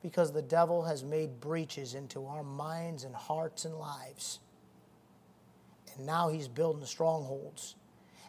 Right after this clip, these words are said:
And if you don't get 'em right, get the devil out of there, get that breach built,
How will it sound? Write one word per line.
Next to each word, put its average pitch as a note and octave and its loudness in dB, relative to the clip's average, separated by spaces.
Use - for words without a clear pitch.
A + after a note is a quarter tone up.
And C#3 -2
if A#2+ -8
you E3 0
don't F#3 2
get E3+ 6
'em D#3 0
right, E3 8
get E3 -2
the - -20
devil D#3 6
out D#3+ 10
of D#3+ 4
there, E3+ 6
get D3+ -2
that D3+ 0
breach D3+ -6
built, E3+ 0